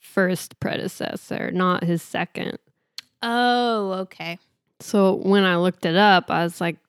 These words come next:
Speaker 1: "This doesn't fit. This
Speaker 2: <laughs>
Speaker 1: person doesn't fit." But I'm looking at it. This is a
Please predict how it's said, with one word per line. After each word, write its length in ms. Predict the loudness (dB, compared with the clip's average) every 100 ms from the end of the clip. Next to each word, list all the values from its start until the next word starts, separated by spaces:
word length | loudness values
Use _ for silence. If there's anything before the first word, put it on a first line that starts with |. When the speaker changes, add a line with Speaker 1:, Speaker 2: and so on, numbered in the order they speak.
| _
Speaker 1:
"This 240 | -2 -2 0
doesn't 340 | 0 0 -2
fit. 360 | -2 2 2 0
This 340 | -4 -4 -6 -6
Speaker 2:
<laughs> 40 |
Speaker 1:
person 520 | -2 -2 -2 -4 -2
doesn't 400 | 0 0 -2 -4
fit." 380 | 0 2 0 -2 -8
But 260 | -4 0
I'm 200 | 2 2
looking 380 | 0 0 -2 -2
at 100 | -4
it. 100 | -6
This 220 | -12 -16
is 180 | -20
a 40 | -20